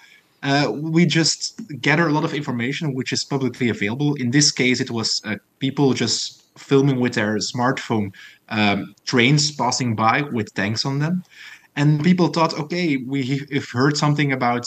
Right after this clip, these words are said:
a deal between Biden sending, sending tanks and military equipment to Ukraine. So probably these are these tanks, right?" But this, this happened so quickly after that we were like, "This is not possible. This has just been made public. It's not possible that these tanks are already going to Ukraine right now."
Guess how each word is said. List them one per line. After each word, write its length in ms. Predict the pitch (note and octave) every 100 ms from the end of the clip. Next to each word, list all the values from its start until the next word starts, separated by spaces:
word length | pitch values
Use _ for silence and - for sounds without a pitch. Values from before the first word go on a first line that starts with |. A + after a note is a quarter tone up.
| -
a 100 | A2
deal 360 | G#2+ B2 C#3
between 520 | B2 A#2+ A2 G2+ G2 G#2
Biden 480 | A#2+ B2+ B2+ B2+ B2
sending, 440 | G#2+ G2+ G2+ G2
sending 480 | - G#2 G2 G2 G2+ _
tanks 360 | A#2+ A#2 A#2 -
and 120 | A2
military 460 | A2+ G#2 G#2 G2+ G2+
equipment 540 | - - C3 C3 A2
to 80 | G#2
Ukraine. 520 | G2+ G2+ C#3+ D3 D3 - - -
So 140 | G#2
probably 340 | B2 A#2+ B2+
these 240 | A#2+ B2+ C3+
are 140 | C3+
these 200 | D3 D3
tanks, 360 | D#3 C3+ - -
right?" 260 | A#2 D3+ - - - - _ _
But 180 | C3+ C3
this, 300 | D3 C#3+ -
this 180 | D#3 -
happened 260 | D#3+ D#3+
so 200 | D3 F#3
quickly 400 | - G3 F#3+ D3 -
after 300 | D3 C#3+ A#2
that 140 | G#2+ G#2+ A2+
we 140 | B2
were 180 | A#2+ A#2
like, 240 | G2+ G#2
"This 160 | A#2+ -
is 140 | -
not 240 | D3+ D3 E3+
possible. 360 | D3+ A2 F#2
This 360 | G2+ A2+ A#2 -
has 180 | A#2 A2
just 380 | - D#3+ C#3+ A#2
been 220 | B2 A#2+
made 240 | A#2+ A2
public. 320 | C3 B2+ C#3 A#2+
It's 160 | -
not 180 | C#3+ C#3+
possible 300 | C3+ C#3 B2
that 140 | G#2+
these 200 | A2 G#2
tanks 220 | - B2 A#2
are 100 | G#2+
already 360 | G#2 A#2 A#2
going 320 | A2 B2+ C3+ A#2
to 80 | G#2+
Ukraine 400 | G2+ A2+ A#2 G#2+
right 300 | G#2+ G#2+ G2
now." 240 | D#2+